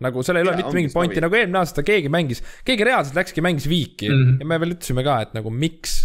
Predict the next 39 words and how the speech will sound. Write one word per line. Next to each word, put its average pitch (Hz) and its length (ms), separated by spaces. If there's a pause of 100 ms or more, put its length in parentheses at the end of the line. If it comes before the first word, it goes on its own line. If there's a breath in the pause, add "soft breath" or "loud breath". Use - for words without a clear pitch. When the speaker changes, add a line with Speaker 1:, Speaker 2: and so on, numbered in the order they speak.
(240)
Speaker 1:
miks 160 220
te, 123 160
miks 170 240
sa 123 160
ei 135 80
riski 120 320
ja 110 80
ei 131 80
lähe, 131 160
võta - 180
võitu, 139 380
vahet 147 320
ei 147 80
ole. 120 80 (480 loud breath)
Nagu, 117 200 (520)
mis 175 80
sa 139 80
saad 131 240
sellest 101 240
viigist? 107 400
Ja 120 240
no 131 240
Speaker 2:
See 131 160
Speaker 1:
Bengals, 139 380 (100)
no 165 140
Bengals 190 340
nagu 151 240
selles 185 240
suhtes, 135 240
et - 80
ega 131 160
nad 135 160
oleks 143 160
võinud 143 160
vabalt 151 180
kaotada 120 380
ka, 123 160
sest 110 240
nagu 110 140